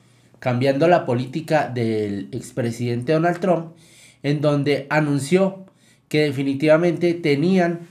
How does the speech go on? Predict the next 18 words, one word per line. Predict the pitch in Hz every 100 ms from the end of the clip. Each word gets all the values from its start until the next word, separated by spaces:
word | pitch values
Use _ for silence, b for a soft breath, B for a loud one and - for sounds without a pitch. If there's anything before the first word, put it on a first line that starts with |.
| B B B B
que | - 147 143 135 127 127
dejar | 135 117 151 156 -
entrar | 170 147 156 147 139 139
a | 131
todo | 131 156
el | 165
mundo | 175 170
a | 165
los | 165
Estados | 156 160 170 170 202
Unidos | 190 160 151 - b b b b
para | - 196
que | 185 180
pudieran | 165 147 143 143 147
tener | 143 127 123 117
su | - 139 135 131 B B
sueño | - 147 135 135 135 -
americano. | 127 143 156 - 143 127 127